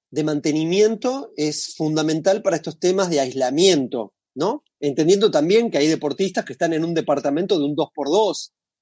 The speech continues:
No todos tienen un patio trasero para hacer los mismos ejercicios que por ahí harían en un gimnasio. Dicho esto, ese es un objetivo,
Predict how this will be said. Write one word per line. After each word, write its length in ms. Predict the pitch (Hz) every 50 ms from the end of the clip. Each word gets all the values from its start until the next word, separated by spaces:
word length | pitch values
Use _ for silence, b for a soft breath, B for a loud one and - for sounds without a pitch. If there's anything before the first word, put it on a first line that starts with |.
| _ _
No 180 | - 151 160 -
todos 280 | 190 190 196 185 -
tienen 260 | - 180 170 175 165
un 160 | 160 165 160 -
patio 320 | 165 165 160 160 170 156
trasero 500 | 156 156 147 - - 185 190 208 214 -
para 160 | - 156 151
hacer 380 | 143 - - 170 170 180 190 190 b b b b -
los 200 | 135 143 127 139
mismos 360 | 160 175 170 170 165 - -
ejercicios 560 | 147 - 151 143 - - 180 170 - 190 180
que 340 | - - 151 156 160 151 - _ _ _ _
por 160 | - 139 135
ahí 180 | 143 147 151 170
harían 540 | 160 156 165 175 185 185 190 196 196 196 - _
en 160 | 135 127 143
un 100 | 165 165
gimnasio. 800 | - - 135 135 147 165 196 208 175 151 - - 131 117 110 - _ _ _ _ _ _ _ _ _ _ _ - - - _ _ _ _ _ _ -
Dicho 460 | 131 123 196 202 180 - 233 214 220
esto, 560 | 220 220 180 - - - 196 202 220 226 - _ _ _ _ _ _ _ _ _ _ _ _ _ _ _ _ _ _ _ _ - - _ _ _ _
ese 240 | - 277 269 - 285
es 100 | 226 -
un 100 | 226 196
objetivo, 640 | 180 - - 156 123 - 135 120 113 110 101 -